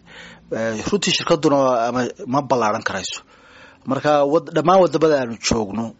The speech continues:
mid walba sharcigiisa waan ilaalinaa. Ka Soomaaliyana mar walba annaga waan ilaalinaynaa. Annaga dantayada waxay ku jirtaa inaanu sharciga ilaalin. Sharcigu baac mushtarigu xitaa ilaaliyaa,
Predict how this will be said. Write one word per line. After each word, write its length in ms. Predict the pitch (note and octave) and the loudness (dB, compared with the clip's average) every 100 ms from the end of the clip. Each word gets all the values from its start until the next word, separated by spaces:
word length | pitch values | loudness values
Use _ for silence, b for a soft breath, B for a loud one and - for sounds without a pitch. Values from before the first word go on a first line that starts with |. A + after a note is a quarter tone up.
| - | -8
mid 160 | C3+ D3 | -2 0
walba 180 | C3 B2 | 0 -2
sharcigiisa 360 | A#2+ G#2 G#2+ | -4 -6 -6
waan 120 | A2+ A2+ | -4 -2
ilaalinaa. 360 | A#2 B2 B2+ B B B B B | -2 -4 -6 B B B B B
Ka 120 | - C#3 | -6 -4
Soomaaliyana 760 | - D#3+ F3 D#3+ C#3+ C#3 B2+ C3 B B _ | 2 4 6 4 2 2 0 -4 B B _
mar 220 | C#3+ F3 F3+ | 2 6 6
walba 300 | E3 C3+ C3 | 6 4 0
annaga 200 | B2 B2 | 2 2
waan 180 | A2+ A2 | 2 0
ilaalinaynaa. 540 | G#2 G2+ F#2+ F2+ F#2 - _ - | 0 -2 -6 -10 -14 -20 _ -4
Annaga 280 | A#2+ D#3 D#3 | 2 4 2
dantayada 500 | C3+ D3+ C#3 C3+ C3 | 2 0 0 2 2
waxay 160 | A#2+ A2 | 2 -2
ku 80 | A#2 | -6
jirtaa 380 | - - A#2 A#2 | -10 -6 -2 0
inaanu 320 | A#2 A2 G#2 G2+ | 0 -2 -4 -4
sharciga 320 | - G2+ F#2+ | -4 -4 -6
ilaalin. 180 | F#2 F#2+ | -6 -4
Sharcigu 300 | C#3+ C3+ A#2 G#2 | -2 -2 -4 -2
baac 160 | A#2 B2 | -2 -2
mushtarigu 340 | D3+ D3+ B2 | -2 0 -2
xitaa 240 | - - D#2+ | -4 -4 -2
ilaaliyaa, 420 | D2+ F#2+ G#2 | -2 -4 -8